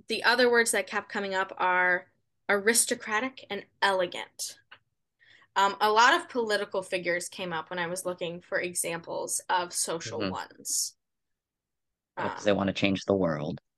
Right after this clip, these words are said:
Speaker 2: And so they
Speaker 1: yes.
Speaker 2: have to have the power to do that.
Speaker 1: Yes. So, and I pulled some examples of who I think are specifically some social ones. I think Elizabeth Warren,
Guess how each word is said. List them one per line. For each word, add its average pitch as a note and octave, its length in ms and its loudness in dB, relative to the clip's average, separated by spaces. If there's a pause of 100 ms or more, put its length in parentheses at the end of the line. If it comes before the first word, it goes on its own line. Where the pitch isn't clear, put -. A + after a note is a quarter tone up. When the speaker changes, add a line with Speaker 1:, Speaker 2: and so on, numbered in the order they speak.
Speaker 2:
And F#3+ 240 -6
so G2 120 -4
they - 100 -2
Speaker 1:
yes. - 80 -4
Speaker 2:
have - 120 -10
to - 80 -8
have - 120 -8
the - 60 -10
power E2+ 280 -2
to D#2 100 -4
do D#2+ 180 -4
that. D2 300 -2 (440)
Speaker 1:
Yes. - 760 -6 (720)
So, - 140 -10 (140)
and G3 120 -2
I G3+ 60 4
pulled D4 320 -2
some C4 200 4
examples F#3+ 520 0
of F3+ 120 -8
who F#3+ 120 -6
I F#3 180 4
think F#3 280 -6 (560)
are F#3 140 4
specifically G#3+ 680 0
some A#3 200 -2
social A3+ 460 0
ones. C#4+ 540 -2 (1000)
I G#3+ 40 -14
think B3 140 -2
Elizabeth A#3 600 2
Warren, F#3+ 560 0